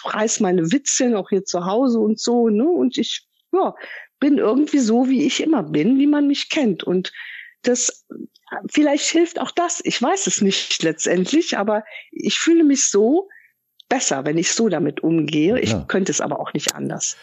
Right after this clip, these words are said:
Speaker 2: Jetzt haben da so viele Mitleid, dein Freundeskreis bestimmt, äh, Bekannte oder Verwandte und meinen, dich trösten zu müssen.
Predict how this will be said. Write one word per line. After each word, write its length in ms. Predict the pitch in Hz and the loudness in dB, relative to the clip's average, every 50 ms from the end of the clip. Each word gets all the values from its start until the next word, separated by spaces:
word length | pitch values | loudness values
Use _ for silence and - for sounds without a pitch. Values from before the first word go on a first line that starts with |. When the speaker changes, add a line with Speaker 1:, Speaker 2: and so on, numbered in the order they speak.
| - - - - - - _ _ - | -20 -20 -20 -20 -20 -20 _ _ -6
Speaker 2:
Jetzt 180 | 95 90 - | -2 -2 0
haben 240 | 90 95 98 110 107 | 0 0 0 2 2
da 140 | 98 95 95 | 2 2 0
so 140 | - 101 92 | 0 0 0
viele 320 | - - 107 101 98 98 | 0 0 0 2 2 2
Mitleid, 760 | 87 87 87 95 92 - - 78 73 69 64 64 65 - - - | 2 2 0 0 -2 -2 -4 -4 -4 -4 -4 -6 -6 -8 -6 -4
dein 200 | 85 80 82 78 | -4 -2 -2 -2
Freundeskreis 600 | - - 85 87 87 92 - - 85 80 76 - | -2 -2 0 0 0 0 0 -2 -2 -2 -2 -2
bestimmt, 460 | - 85 - - 85 78 80 73 - | -4 -4 -2 -2 -2 -2 -2 -2 -2
äh, 280 | 113 98 82 82 80 76 | -2 -2 0 0 -2 -2
Bekannte 720 | 67 67 85 - - - 85 87 95 90 - 90 85 82 90 | -2 -4 -4 -4 -4 -2 0 0 0 0 0 0 0 0 0
oder 200 | 85 80 82 80 | 0 0 -2 -2
Verwandte 760 | - - 87 82 73 82 82 87 92 95 - 92 90 85 87 | -2 0 -2 0 0 0 0 2 2 2 2 0 0 0 0
und 140 | 87 87 85 | 0 0 0
meinen, 300 | 82 85 87 92 98 92 | 0 2 2 2 2 0
dich 160 | 92 - - | 0 -2 -4
trösten 480 | - - 92 95 98 98 - - 95 85 | -2 0 2 2 2 2 0 0 0 0
zu 120 | - 90 | 0 0
müssen. 400 | 87 87 87 85 - 98 87 - | 0 0 0 0 0 0 -2 -2